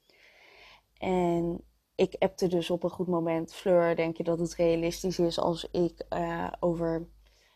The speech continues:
nou, wat was het toen, vijf maanden aan de start sta van een halve marathon?" En haar antwoord was, "Nou, daar gaan we zo hard mogelijk voor werken, maar ik denk het wel."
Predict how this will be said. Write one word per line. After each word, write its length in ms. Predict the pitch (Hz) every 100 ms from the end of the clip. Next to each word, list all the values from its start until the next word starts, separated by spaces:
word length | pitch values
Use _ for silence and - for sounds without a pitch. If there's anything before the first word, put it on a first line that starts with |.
| _ _
nou, 140 | 180 165
wat 100 | -
was 180 | 180
het 100 | 190
toen, 180 | 185 190
vijf 360 | 185 190 185 196
maanden 420 | 185 190 190 175
aan 100 | 175
de 60 | 180
start 320 | - 185 -
sta 260 | - 180
van 160 | 175 180
een 80 | 180
halve 260 | 180 175
marathon?" 640 | 185 202 220 208 180 165 170 _ _ _ _ _ _ _ - _ _ _ _ _ -
En 120 | 190
haar 200 | 185 180
antwoord 340 | 180 180 175
was, 200 | 170 170
"Nou, 120 | 185
daar 80 | 170
gaan 140 | 190 180
we 60 |
zo 80 | 185
hard 160 | 180 185
mogelijk 380 | 175 - 180
voor 180 | - 175
werken, 360 | 180 196 202 185
maar 100 | 170
ik 80 | 170
denk 140 | 170
het 100 | -
wel." 340 | 220 311 359